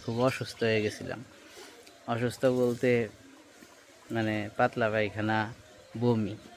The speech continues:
এখন রাত্রি দুইটার দিকে এমন পরিস্থিতি, চার পাঁচবার যাওয়ার পরে, বমিও চার পাঁচবার হওয়ার পরে শরীরে একদম ছাইড়ে দিছে, শক্তি পাই না।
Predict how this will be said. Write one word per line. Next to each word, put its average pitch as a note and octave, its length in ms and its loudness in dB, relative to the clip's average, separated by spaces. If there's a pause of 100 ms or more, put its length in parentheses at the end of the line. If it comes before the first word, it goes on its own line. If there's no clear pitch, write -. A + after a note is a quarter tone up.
(720)
এখন A#2+ 340 2
রাত্রি B2 840 4
দুইটার C3 400 4
দিকে B2+ 340 4
এমন C3+ 340 6
পরিস্থিতি, B2+ 640 0 (100)
চার B2+ 160 8
পাঁচবার A#2+ 440 4
যাওয়ার B2 320 6
পরে, A#2 280 0
বমিও A#2+ 400 2
চার B2 220 0
পাঁচবার A2+ 360 0
হওয়ার A2 240 0
পরে G#2+ 260 -2
শরীরে A2 520 2
একদম G#2 300 0
ছাইড়ে A#2+ 300 2
দিছে, G#2 260 -6 (120)
শক্তি B2+ 200 -2
পাই G#2+ 160 2
না। F#2 120 -8